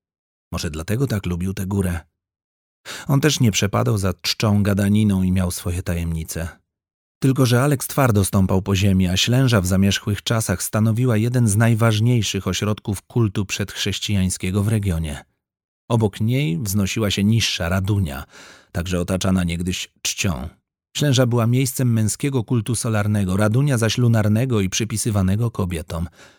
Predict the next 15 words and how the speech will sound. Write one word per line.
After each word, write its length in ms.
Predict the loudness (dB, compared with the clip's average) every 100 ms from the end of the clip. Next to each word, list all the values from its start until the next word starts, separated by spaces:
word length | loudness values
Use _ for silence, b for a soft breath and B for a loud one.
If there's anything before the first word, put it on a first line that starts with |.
| B B _ _ _ _
Patrząc 460 | -6 -2 0 0 0
na 140 | 0
nie, 180 | 2 2
Alex 260 | 0 -2
powtarzał 460 | -6 -4 -2 -2 -2
sobie, 280 | -2 -2 0
że 140 | 2
nie 200 | 2 2
mógłby 520 | 2 0 0 0 0
mieszkać 440 | 0 0 -2 -6 -6
z 80 | -2
dala 280 | -2 -2 -6
od 160 | -8
tych 200 | -6 -6
gór. 320 | -4 -2 -4